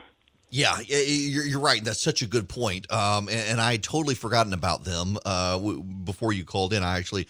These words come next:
while you were talking, I had to Google. I, I knew his last name was Blair. I was like, "What's his first name?" At the New York Times. Yeah, they got a history of this, and, and there's a common theme in that they make up stuff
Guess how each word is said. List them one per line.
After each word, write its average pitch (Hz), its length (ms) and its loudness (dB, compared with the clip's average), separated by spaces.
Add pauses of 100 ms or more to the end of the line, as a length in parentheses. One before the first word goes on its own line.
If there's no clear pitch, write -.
(220)
while 127 120 6
you 113 120 2
were 95 80 0
talking, 147 280 4
I 107 40 4
had 110 140 2
to 101 60 -4
Google. 104 460 2
I, 95 280 4
I - 20 2
knew 113 160 0
his 104 100 0
last 101 240 2
name 107 80 -2
was 90 100 -2
Blair. 101 260 2
I - 20 4
was 92 100 0
like, 82 160 -4
"What's - 160 -2
his 104 80 -8
first - 320 -4
name?" 85 140 -2
At 87 140 -4
the 101 40 -8
New 98 100 -2
York 98 140 -2
Times. 123 220 -2 (260)
Yeah, 170 320 4
they 165 140 4
got 214 100 6
a 185 40 6
history - 360 2
of 98 60 0
this, 107 200 2
and, 139 140 -2
and 135 220 0
there's 139 320 2
a 131 40 -4
common 175 440 2
theme 160 340 -2
in 107 80 0
that 104 160 2
they 104 120 2
make 120 300 2
up - 200 2
stuff - 500 -2